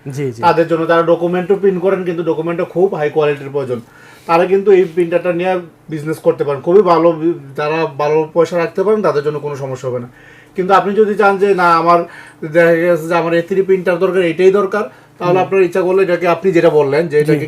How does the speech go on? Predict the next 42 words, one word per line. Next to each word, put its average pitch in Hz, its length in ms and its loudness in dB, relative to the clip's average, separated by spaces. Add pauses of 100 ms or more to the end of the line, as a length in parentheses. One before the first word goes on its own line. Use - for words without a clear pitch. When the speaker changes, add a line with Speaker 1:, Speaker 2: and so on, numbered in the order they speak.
Speaker 2:
কিন্তু 165 220 -4 (920)
আপনার 151 200 -4 (120)
ইঙ্ক 196 300 0
ট্যাঙ্ক 202 220 2
সিস্টেমও 190 340 2
Speaker 1:
ইঙ্ক 220 100 6
Speaker 2:
করা 196 120 6
Speaker 1:
ট্যাঙ্ক 160 160 6
Speaker 2:
যাবে। 123 100 0
Speaker 1:
করা, 180 120 4
করে 175 180 0
নিতে 156 180 -2
পারবেন। 160 260 0
আহ, 147 280 -6
সেক্ষেত্রে 151 380 -4
হয়তো 139 180 -4
কিছুটা 139 440 -6
এক্সট্রা 151 240 -8
খরচ 147 280 -2
হবে, 143 200 -2 (600)
এবং 143 380 -2 (140)
দেখা 151 160 -2
যায় 151 120 0
যে 147 80 0
এটা 147 120 0
দিয়ে 156 100 -2
আপনার 156 240 -6
কালারও 151 360 2
করতে 151 260 -2
পারতেছেন, 143 340 -6
আহ, 151 400 -4
মানে 196 180 4
একটা 185 160 0
ফটোকপি 185 360 2
মেশিনের 175 280 -2
মতো 175 380 2 (360)
কাজ 175 140 4 (100)
করতে 160 200 0
পারতেছেন 135 360 -6
আপনারা। 131 240 -6
এত 151 200 -2
বড় 143 280 0